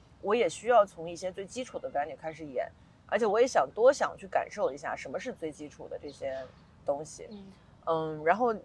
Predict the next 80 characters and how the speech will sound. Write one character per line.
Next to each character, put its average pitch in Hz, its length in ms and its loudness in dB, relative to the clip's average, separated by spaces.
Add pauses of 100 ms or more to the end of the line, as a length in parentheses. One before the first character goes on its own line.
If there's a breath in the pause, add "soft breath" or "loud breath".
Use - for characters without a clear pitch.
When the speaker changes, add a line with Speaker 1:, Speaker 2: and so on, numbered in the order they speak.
(220)
Speaker 1:
当 247 160 10
时 240 100 -6
就 208 160 0
开 190 220 2
始 185 100 -10
想 127 280 -4
做 180 200 -2
专 180 240 2
辑， 170 160 -12
结 220 160 -4
果 269 80 0
我 226 140 2
的 156 160 -2
co-producer 240 800 -2
呢， 143 160 -8
就 175 100 -12
是 170 80 -12
我 170 80 0
的 147 80 -4
联 170 200 -4
合 240 80 -6
制 220 100 -14
作 208 180 -2
人 135 160 -6
呢， 147 80 -8 (140)
也 180 180 0
因 214 160 -6
为 320 80 -6
疫 269 140 -10
情 180 160 -10
的 156 80 -12
关 160 180 -4
系 160 60 -12
就 170 100 -12
回 139 160 -8
日 160 120 -8
本 - 160 -8 (100)
了。 - 120 -18 (240)
Speaker 2:
嗯。 202 220 -12 (120)
Speaker 1:
所 269 100 6
以 311 80 4
那 381 220 0
个 415 40 0
时 240 160 -4
候 226 240 4
我 190 140 2
就 214 100 0
想， 147 340 0
哎， 220 300 0
那 392 160 -8
是 349 200 -8
不 302 120 -4
是 294 160 -8
一 285 120 -4
种， 147 280 2 (140)
而 320 80 10
且 381 80 6
当 381 180 2
时 330 140 -8
真 392 140 -6
的 381 80 0
挺 196 200 -8
危 196 160 0
险。 208 220 0
比 165 60 -4
如 202 40 -2
说 285 120 0
我 254 160 2
住 247 120 -6
在 226 140 4
一 233 80 -4
百 143 160 2
零 147 100 -10
三 202 220 -6
街 202 140 -4
这 208 100 -8
个 175 80 -2
公 190 260 -6
寓， 214 160 -8 (540 soft breath)
我 240 260 8